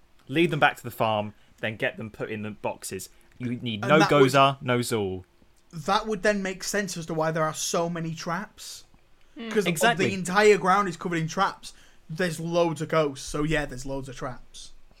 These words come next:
Speaker 1: And also, there are loads of ghosts in town, but they only have, like, two shots of them.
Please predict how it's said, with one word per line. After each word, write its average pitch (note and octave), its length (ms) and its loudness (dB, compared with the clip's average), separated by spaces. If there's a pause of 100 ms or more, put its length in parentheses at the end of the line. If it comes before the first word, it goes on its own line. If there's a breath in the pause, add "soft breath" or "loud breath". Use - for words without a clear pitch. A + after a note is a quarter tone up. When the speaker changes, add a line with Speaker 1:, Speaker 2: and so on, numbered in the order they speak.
(140)
Speaker 1:
And F3 120 2
also, G#3+ 180 -2
there F3+ 140 4
are D#3+ 60 2
loads F#3+ 300 4
of D3+ 140 -2
ghosts D#3 360 2
in C3+ 140 -2
town, G#2+ 600 -2
but C3+ 100 -6
they D#3 100 4
only G#3 180 2
have, F3+ 120 -6
like, D#3 220 -2
two E3 320 -4
shots - 480 -6
of G#2 200 -12
them. - 320 -16